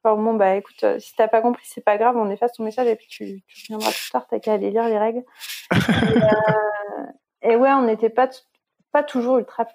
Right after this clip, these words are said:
Speaker 1: pédagogue, mais en même temps, euh, écoute, ça fonctionnait comme ça.
Speaker 2: Ouais. Bah ouais, bien sûr.
Speaker 1: Ouais, je, je pense pas qu'on ait vraiment, euh, traumatisé les gens. Au pire, euh,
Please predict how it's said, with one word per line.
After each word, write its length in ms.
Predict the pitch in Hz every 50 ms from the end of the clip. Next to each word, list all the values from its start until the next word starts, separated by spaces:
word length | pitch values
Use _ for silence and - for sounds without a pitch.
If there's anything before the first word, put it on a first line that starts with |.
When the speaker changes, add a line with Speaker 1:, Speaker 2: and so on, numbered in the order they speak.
| _
Speaker 1:
pédagogue, 640 | - 226 214 202 190 190 190 190 190 214 233 233 247 - _ _ _ _
mais 500 | 214 220 220 226 226 226 247 269 294 302
en 80 | 302 277
même 220 | 240 220 214 214
temps, 400 | - 214 220 - - - 269 - _ _ _ _ _ _ _ _ _ _ _ -
euh, 640 | - 208 202 202 196 196 196 190 190 190 - - 196 196 196 208 208 202 _ _ _ _ _ _ _
écoute, 160 | _ _ _
ça 160 | _ - 226 214
fonctionnait 420 | - 220 208 - - 214 208 208
comme 180 | 208 - 190 175
ça. 120 | - - - - - - _ _ _ _ _ _ _ _ _ _ _
Speaker 2:
Ouais. 260 | 143 139 123 95 - - _ _ _ _ _ _ _ _ _ - -
Bah 180 | - 101 107 110
ouais, 80 | 127 117
bien 120 | 120 107
sûr. 200 | - - - 120 107 - - - - - - - _ _
Speaker 1:
Ouais, 60 | - 240
je, 240 | 220 262 262 262
je 120 | 247 - 262
pense 320 | 247 247 247 247 247 -
pas 260 | - 285 285 285 277 262
qu'on 240 | 269 - 233 214 214
ait 80 | 208 202
vraiment, 520 | 196 202 202 202 196 196 202 208 220 226
euh, 260 | 220 202 185 180 180 190 190 190 - _ _ _ _ _ _ _ _ _
traumatisé 680 | _ - - 214 202 196 208 202 - - 208 208 208 202
les 180 | 196 202 202
gens. 220 | 220 233 233 214 -
Au 40 |
pire, 240 | 190 - - 226 220
euh, 160 | 208 202 196